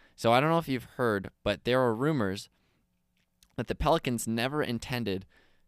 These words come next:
to deal Anthony Davis. They just took the offers that the Lakers were sending and spilled them to the media in order to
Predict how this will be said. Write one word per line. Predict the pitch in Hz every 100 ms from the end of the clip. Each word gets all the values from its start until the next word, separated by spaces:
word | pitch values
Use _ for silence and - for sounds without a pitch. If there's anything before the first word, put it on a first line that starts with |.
| -
to | -
deal | 95 135 143
Anthony | 117 101 104
Davis. | 92 107 80 - - -
They | 110
just | 110 113 -
took | 139 -
the | 98
offers | 104 110 127 127 - -
that | - 101
the |
Lakers | 101 120 139 127
were |
sending | 120 98 90 80 101 _ _ _ _ _ _ -
and | 95 92 -
spilled | - - 135 143
them | 131
to | 117
the | -
media | 104 131 101 90 -
in | 101
order | 107 113
to | 101 - 101 98